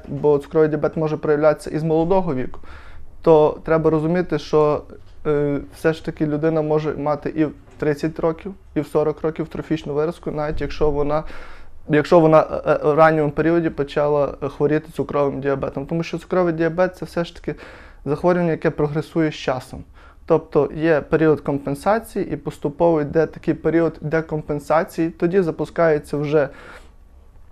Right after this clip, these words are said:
різні механізми, які, власне, і спричинюють цю трофічну виразку. Якщо ми говори-, говоримо про цукровий діабет, то, м, є дві форми, е,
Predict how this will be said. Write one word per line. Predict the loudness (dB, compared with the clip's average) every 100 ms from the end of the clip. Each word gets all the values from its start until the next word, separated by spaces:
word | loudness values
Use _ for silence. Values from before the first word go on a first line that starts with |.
| -2
різні | 6 6 6
механізми, | 0 0 0 0 0 0
які, | -2 0
власне, | 2 2 -2 -4
і |
спричинюють | -6 -4 -4 -2 0 0 -4
цю | 0 0 0 -10 -20 -20
трофічну | -4 -4 -2 -4 -2 -4 -4
виразку. | 0 0 0 -6 -16 -10 -4
Якщо | -4 -2
ми | -2
говори-, | 0 -2 -2 -2
говоримо | -2 0 2 0
про | -2 -4
цукровий | -4 -2 0 0
діабет, | 0 -2 2 0 0 -12 -2
то, | 2 2 0 -16 -20 -20 -20 -20 -6
м, | -2 0
є | 0 4 4 6 2 -4
дві | -2 2 2
форми, | 4 4 4 2 -2 -4 -6 -4
е, | -2 -2